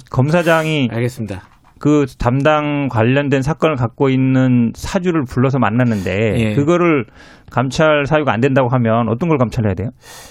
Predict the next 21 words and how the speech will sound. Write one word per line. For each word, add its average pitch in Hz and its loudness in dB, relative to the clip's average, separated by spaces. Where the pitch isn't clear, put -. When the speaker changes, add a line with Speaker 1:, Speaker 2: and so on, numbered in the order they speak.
Speaker 2:
그, 135 0
잠깐만, 107 -4
저희가 117 -2
하나 175 -2
궁금해서 135 0
그런데 101 -6
방금 120 0
김태현 131 -2
변호사님이 104 -2
그 123 -2
얘기했잖아요. 101 -4
Speaker 1:
음. 101 -8
Speaker 2:
"이렇게까지 123 0
거칠게 190 0
할 185 2
필요 - -2
있느냐? 127 0
중도층이 156 0
Speaker 1:
음. - -4
Speaker 2:
보기에도 131 2
좀 139 0